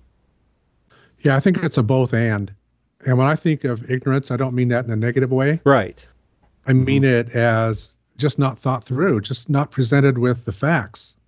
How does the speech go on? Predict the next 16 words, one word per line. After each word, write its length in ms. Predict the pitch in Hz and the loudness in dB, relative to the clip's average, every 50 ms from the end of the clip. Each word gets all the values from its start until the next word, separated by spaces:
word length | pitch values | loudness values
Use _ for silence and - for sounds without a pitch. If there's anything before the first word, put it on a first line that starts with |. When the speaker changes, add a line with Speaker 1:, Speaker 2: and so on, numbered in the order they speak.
| _ _ _ _ _ _ _ _ _ - | _ _ _ _ _ _ _ _ _ 4
Speaker 1:
not 160 | 131 135 135 | 6 6 6
understanding 880 | 139 135 131 - 131 117 - - 139 139 135 139 131 123 120 117 113 - _ _ _ _ _ _ _ _ _ | 2 0 -2 -4 -8 -6 -6 -2 -2 0 0 2 0 0 0 -2 -4 -8 _ _ _ _ _ _ _ _ _
the 100 | - 123 | -2 0
reality, 520 | 120 123 120 123 147 190 165 113 98 101 | 2 2 2 2 2 0 0 -2 -4 -4
not 180 | 110 117 127 139 | -4 -4 -2 -2
understanding 760 | 156 151 143 127 - - 135 131 131 131 131 127 123 110 113 - _ _ _ - | 0 -2 -2 -2 -4 -2 -2 0 0 0 0 0 0 -2 -4 -10 _ _ _ -4
the 80 | 120 | -2
history 400 | 95 - 175 165 - - 143 127 | 2 2 2 0 0 0 0 0
of 140 | 117 107 101 | 0 0 -2
it, 120 | 101 101 - _ _ _ _ _ _ _ _ _ _ - | -6 -12 -16 _ _ _ _ _ _ _ _ _ _ -4
not 140 | 139 139 151 | -2 0 0
understanding 540 | 160 147 135 110 - - 143 143 139 135 127 | 0 0 -2 -2 -2 -2 0 0 2 0 0
the 80 | 120 113 | 0 2
origin 380 | 117 135 156 151 127 120 117 107 | 2 2 2 2 0 0 -2 -2
of 120 | 104 95 | -2 -4
it. 140 | 98 95 | -8 -12